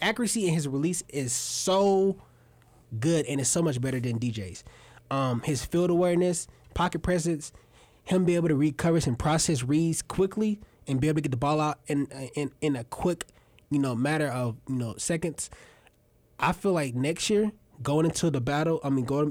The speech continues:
going to the, uh, quarterback battle in, uh, training camp or camp,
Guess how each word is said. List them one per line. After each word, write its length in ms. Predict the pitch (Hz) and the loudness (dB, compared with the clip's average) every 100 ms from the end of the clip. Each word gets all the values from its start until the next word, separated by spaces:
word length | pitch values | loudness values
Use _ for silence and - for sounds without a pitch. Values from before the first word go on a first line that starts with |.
| 143 | -2
going 280 | 135 147 151 | -2 0 0
to 160 | - | -2
the, 160 | 139 113 | -4 -4
uh, 140 | 127 113 | -6 -4
quarterback 400 | - 151 139 151 | -2 -2 -2 -4
battle 220 | - 139 | -4 -4
in, 200 | 139 113 | -4 -6
uh, 120 | 113 | -6
training 280 | 110 156 165 | -6 -4 -2
camp 260 | 180 175 - _ _ _ _ | -2 -4 -6 _ _ _ _
or 80 | - | -10
camp, 340 | - 160 165 | -4 -2 -2